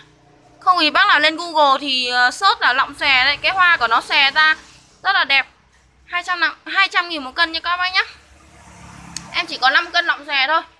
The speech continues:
Mua để về, ờ, như kiểu hàng sưu tầm ấy. Trên đây là tất cả những mặt hàng hôm nay nhà em có.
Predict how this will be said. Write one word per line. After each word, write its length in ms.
Mua 220
để 120
về, 320
ờ, 180
như 120
kiểu 200
hàng 180
sưu 180
tầm 240
ấy. 100
Trên 180
đây 120
là 80
tất 200
cả 160
những 160
mặt 140
hàng 260
hôm 120
nay 140
nhà 120
em 200
có. 240